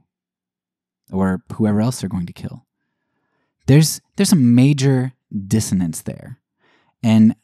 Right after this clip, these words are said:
I, I have yet to hear anything that's even close to convincing about the distinction between those two things. Because if abortion is the modern-day Holocaust, then I've got a Nazi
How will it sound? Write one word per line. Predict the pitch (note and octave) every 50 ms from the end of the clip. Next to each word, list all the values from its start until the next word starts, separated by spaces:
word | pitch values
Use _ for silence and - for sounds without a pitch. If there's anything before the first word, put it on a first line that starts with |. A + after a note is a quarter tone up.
| _ _ _ _ -
I, | A2+ C3 C3+ A#2+ -
I | - C#3 D3
have | C3+ A2 G2
yet | G2 G2+ G#2+ A2+ A2 - - - - - _ _ _
to | - G#2+
hear | F#2+ - G#2 G2+ G2+ -
anything | A2 A2 A2 G#2 - G#2 G2
that's | F#2+ F#2+ - G#2+
even | G2 F#2+ F#2
close | F2 - - - A2+ G#2+ G#2 -
to | - -
convincing | - G2+ F#2 F2+ G2 G#2 G#2+ - F#2+ F2+ F2 F2 -
about | - F2 F#2+ F#2 F2+ - - F2
the | F#2
distinction | F2 F#2 F2+ - - D3+ C#3+ - G2 F#2+
between | F2+ F2 - - F#2+ F2
those | E2+ E2+ -
two | - - G2
things. | - - E3 F3+ D3 - A2 - - _ _ _ _ _ _ _ _ _ _ _ _ -
Because | - A2 G#2 G#2 - _ _
if | C3 C3 C#3 D3 C#3 - - - _ _
abortion | - C3+ B2 A2+ A2 G#2 - A2+
is | G2+ F#2+
the | -
modern-day | G2 G2 G2 G2 G2 G2 G#2+ A2
Holocaust, | G#2+ A#2+ G#2+ F2+ F2+ - - D#2+ - - - - - _ _ _ _ _ _ _ _ _ _ _ _ _ _ -
then | F#2+ F#2 A2+ A2 G#2+ G2+ G#2 - -
I've | A2 G#2
got | G2+ A2+ G#2
a | G2+
Nazi | G2 G2 G2 G2 G2 - - - F#2 F2+ F2+ F#2